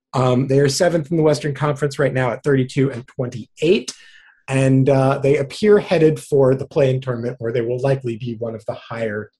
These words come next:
seeds in that situation. Um, you know, I think that the Celtics typically play Portland pretty well. Uh, they have, they have, they won their last game against them, and over the course of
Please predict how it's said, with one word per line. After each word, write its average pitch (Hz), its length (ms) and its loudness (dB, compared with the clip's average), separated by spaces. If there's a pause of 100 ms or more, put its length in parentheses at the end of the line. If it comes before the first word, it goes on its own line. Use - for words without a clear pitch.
(100)
seeds 98 720 -12
in 110 200 -6
that 101 320 -12
situation. 101 680 -8 (500)
Um, 180 320 0 (540)
you 196 100 6
know, 226 220 4
I 190 120 4
think 254 420 0
that 156 320 2 (880)
the 131 100 0
Celtics 185 460 0
typically 147 420 0
play 117 400 -6
Portland 120 480 -10
pretty 104 320 -14
well. 101 480 -6 (140)
Uh, 104 460 -8 (260)
they 113 260 -2
have, 107 320 -10 (240)
they 135 120 -2
have, 110 140 -2 (200)
they 107 260 -10
won 127 220 0
their 135 160 2
last 113 340 -6
game 143 180 0
against 143 380 -2
them, 131 420 0
and 113 380 -8 (400)
over 156 320 4
the 131 80 0
course 135 500 2
of 120 320 -2